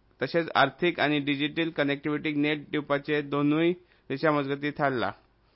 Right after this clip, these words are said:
थिंपूत प्रधानमंत्री नरेंद्र मोदी आनी भूतानाचे प्रधानमंत्री शेरिंग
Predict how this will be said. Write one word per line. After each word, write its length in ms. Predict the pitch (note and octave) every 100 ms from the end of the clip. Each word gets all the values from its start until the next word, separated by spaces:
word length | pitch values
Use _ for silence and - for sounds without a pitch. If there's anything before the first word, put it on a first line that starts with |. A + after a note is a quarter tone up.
| _ - D3
थिंपूत 320 | D3 D#3 F3+
प्रधानमंत्री 640 | F3+ D3 D#3 E3 D#3+ D#3
नरेंद्र 280 | D3+ C#3+ C#3+
मोदी 300 | C#3+ D3+ D#3
आनी 200 | D3 D3
भूतानाचे 560 | C3+ C3 C#3 C#3 D#3 D#3
प्रधानमंत्री 640 | D#3 C#3+ C#3+ C#3+ C#3 D3
शेरिंग 320 | D3+ C#3 D3